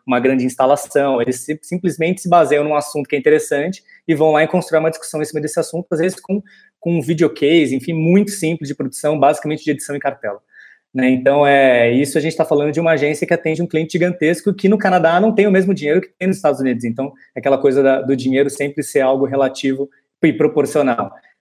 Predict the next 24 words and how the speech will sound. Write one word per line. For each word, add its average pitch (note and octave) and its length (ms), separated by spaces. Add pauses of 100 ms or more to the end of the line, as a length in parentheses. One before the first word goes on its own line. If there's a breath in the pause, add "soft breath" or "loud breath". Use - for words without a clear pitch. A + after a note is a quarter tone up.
(120)
Mas C3 280
eles C#3 240
conseguem D#3 440
fazer D#3 200
trabalhos, D3 340
ganhando C#3+ 160
acho C#3 120
que - 60
sete D#3+ 280
leões C#3+ 240
em C3+ 60
Cannes C3 200
esse C#3 220
ano D#3 160
com, G3+ 180
com, F#3+ 220
esse, - 280
com F3 120
esse E3+ 100
trabalho, F#3 460
que G#3+ 80
é - 20
super F#3 380
simples, D#3+ 560